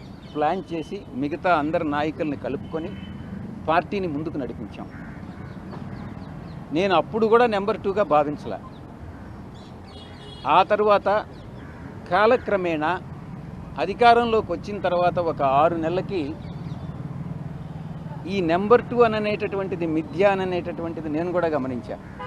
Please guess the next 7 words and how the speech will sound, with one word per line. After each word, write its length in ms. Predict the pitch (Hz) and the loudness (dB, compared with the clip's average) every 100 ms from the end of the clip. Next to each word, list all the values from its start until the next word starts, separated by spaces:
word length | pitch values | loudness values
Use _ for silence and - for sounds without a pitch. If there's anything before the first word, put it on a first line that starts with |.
| 494 403 - - - - - - - - 855 831 807 - - - - - - - - - - | -8 -8 -10 -14 -16 -16 -14 -14 -14 -14 -14 -14 -14 -14 -14 -14 -16 -16 -16 -16 -16 -16 -10
ఈ 100 | 190 | 6
యొక్క 240 | 226 220 214 | 8 8 2
కోటరీ 540 | - 175 233 240 240 | 4 6 8 8 6
నేను 220 | 220 214 | 4 0
గతంలో 420 | 170 165 196 196 | 4 2 4 2
ఏదైతే 460 | 190 175 180 170 156 151 | 2 2 2 0 -2 -4
చెప్పానో 500 | 147 156 156 208 | 0 0 2 0